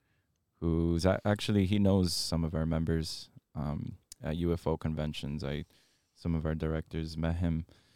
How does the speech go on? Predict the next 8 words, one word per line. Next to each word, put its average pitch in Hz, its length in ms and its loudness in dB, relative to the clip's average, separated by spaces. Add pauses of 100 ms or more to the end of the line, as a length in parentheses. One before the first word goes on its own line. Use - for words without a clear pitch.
(320)
Um, 85 640 2 (720)
it's, 107 240 4
it's, 135 360 4
it's 120 160 4
a 113 160 8
protocol 113 580 8
where 87 200 8
they, 82 560 2